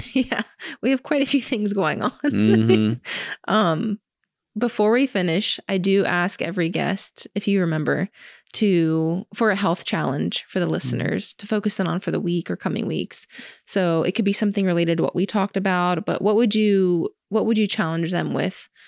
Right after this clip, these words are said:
Speaker 1: from this episode?
Speaker 2: I think,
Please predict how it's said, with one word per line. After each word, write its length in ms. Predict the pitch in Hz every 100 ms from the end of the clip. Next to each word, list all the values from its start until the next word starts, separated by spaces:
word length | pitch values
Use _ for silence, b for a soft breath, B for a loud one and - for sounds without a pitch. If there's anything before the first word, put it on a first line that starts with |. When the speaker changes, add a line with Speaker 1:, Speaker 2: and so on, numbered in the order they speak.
| b b _ _
Speaker 1:
from 200 | - 185
this 140 | - -
episode? 640 | - - - 50 - 202 - _ _ _ _ _ _ _ _ _ _ _ _ _ _ 190
Speaker 2:
I 60 |
think, 400 | 190 330 262 -